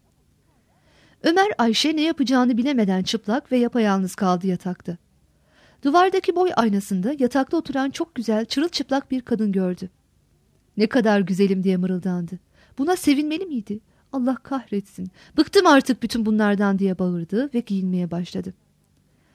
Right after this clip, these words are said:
Çetin keyifsizce onu seyredip sigara içiyordu. "Evine bırakayım." dedi isteksizce. "Bu saate tek başına bir taksiye binmen doğru olmaz, tehlikelidir."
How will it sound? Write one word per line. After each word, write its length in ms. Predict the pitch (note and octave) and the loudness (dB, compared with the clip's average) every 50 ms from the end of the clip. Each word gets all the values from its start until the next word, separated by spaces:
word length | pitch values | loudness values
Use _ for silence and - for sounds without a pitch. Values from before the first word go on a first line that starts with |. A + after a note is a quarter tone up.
| _ _ _ _ _ _ _ - | _ _ _ _ _ _ _ 0
Çetin 340 | - E4+ E4 - G#4+ A#4+ - | 0 0 2 2 -2 -4 -2
keyifsizce 500 | - D#4 D#4+ D#4+ - - F#4 F4 D#4+ D#4 | 0 0 0 0 0 -4 -4 -2 -2 -2
onu 120 | D#4+ E4+ | -2 -2
seyredip 400 | - C4 A3+ G3+ A3 - E4+ - | 2 2 4 4 4 0 -2 -2
sigara 280 | - - - C4 B3 B3 | -2 0 2 2 2 2
içiyordu. 500 | A3 - - G3+ F3+ F3 F3 E3 E3+ - _ _ _ _ _ _ _ _ _ _ - | 0 -2 -2 -2 -2 -2 -4 -6 -10 -18 _ _ _ _ _ _ _ _ _ _ 0
"Evine 320 | C#4 C#4 E4+ F#4 G#4 A4 | 2 2 2 0 0 0
bırakayım." 440 | G4 D#4+ B3+ - - G#3+ G3+ F3+ F#3 | 0 0 0 -2 -2 -6 -4 -2 -2
dedi 160 | G3 F#3 - | -4 -2 -4
isteksizce. 580 | - - - F#3+ F3+ - - F#3+ F3 - F3 E3+ _ _ _ - _ - | -6 -6 -4 -6 -6 -4 -6 -8 -8 -8 -8 -12 _ _ _ -20 _ -4
"Bu 80 | B3+ C#4 | -4 -2
saate 340 | - C#4 A3+ A3+ - A#3+ A#3 | 2 4 2 4 4 2 0
tek 240 | - C#4 C4+ - | 0 -2 -2 0
başına 300 | A#3 A#3 - A3+ G#3+ G#3 | 0 0 0 2 0 2
bir 80 | G3+ G#3+ | 0 -2
taksiye 420 | - - G3+ G#3+ - - A3+ A3 | 0 0 0 0 2 0 0 0
binmen 320 | G3+ A#3 B3 C4 B3 A#3 G3+ | 2 2 2 2 4 4 6
doğru 260 | G#3+ G#3+ A3 A3 G#3+ | 8 8 8 8 6
olmaz, 380 | G#3 G#3+ G#3+ A3 G#3 F3+ - _ | 4 4 2 2 0 -2 -4 _
tehlikelidir." 680 | - A#3 A#3 A3 A#3+ - B3+ B3 B3 A#3+ - F#3+ - | 0 2 2 2 2 0 -2 -2 -2 -2 -4 -4 -6